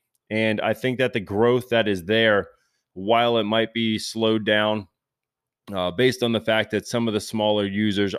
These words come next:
aren't renewing at the same rate or they're staging their, uh, renewals,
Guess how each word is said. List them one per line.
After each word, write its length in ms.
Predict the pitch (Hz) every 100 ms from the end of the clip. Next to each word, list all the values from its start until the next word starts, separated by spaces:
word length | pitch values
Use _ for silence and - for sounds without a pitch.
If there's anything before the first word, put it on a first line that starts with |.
| 101
aren't 240 | 107 104
renewing 800 | 90 92 104 98 101 104 104 104
at 240 | 92 101 -
the 80 |
same 420 | 101 - 110 98 95
rate 300 | 101 107 101
or 160 | 98 95
they're 240 | 98 90
staging 760 | - - 107 107 104 107 104
their, 340 | 95 95 95 95
uh, 140 | 92
renewals, 680 | 90 95 98 104 104 104 -